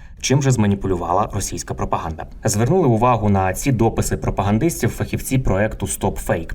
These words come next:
Вони наголошують, що насправді у заяві, яка називається «Час для прийняття більшої кількості рішень більшістю у зовній політиці Євросоюзу», згадані міністри закликають Євросоюз більш широко використовувати голосування кваліфікованою більшістю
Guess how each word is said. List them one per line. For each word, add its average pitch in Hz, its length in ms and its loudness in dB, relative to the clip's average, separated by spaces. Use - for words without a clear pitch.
Вони 104 200 2
наголошують, 107 580 0
що 92 220 0
насправді 101 560 0
у 98 260 0
заяві, 101 480 2
яка 90 460 2
називається 92 680 0
«Час - 400 -2
для 95 140 -4
прийняття 95 580 0
більшої 92 560 0
кількості 95 720 -4
рішень 131 540 0
більшістю 123 600 0
у 92 380 0
зовній 104 400 2
політиці 92 540 -4
Євросоюзу», 147 840 -2
згадані 107 500 2
міністри 120 560 4
закликають 104 760 0
Євросоюз 101 680 0
більш 113 180 0
широко 135 500 0
використовувати 104 880 0
голосування 107 680 2
кваліфікованою 107 840 2
більшістю 104 600 0